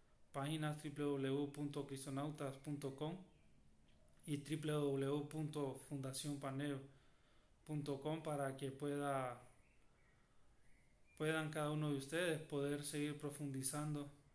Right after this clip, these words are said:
un poco más en este texto y en su meditación personal.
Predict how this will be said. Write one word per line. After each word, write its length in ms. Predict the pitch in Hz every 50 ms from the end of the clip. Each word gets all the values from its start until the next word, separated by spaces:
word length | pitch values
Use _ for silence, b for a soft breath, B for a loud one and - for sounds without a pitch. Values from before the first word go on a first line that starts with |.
| - - -
un 140 | 156 143 139
poco 240 | 151 143 139 - 139
más 340 | 131 131 143 143 143 - - - - - - - - - - - - - - - -
en 120 | - 139 139
este 240 | 135 131 - 143 135
texto 500 | - 151 156 170 160 - - 165 160 - - - - - - -
y 60 | 147
en 60 | 143
su 100 | 139 151 143
meditación 540 | 143 139 135 131 135 139 127 - - 139 131
personal. 480 | 135 131 - - 131 117 110 107 107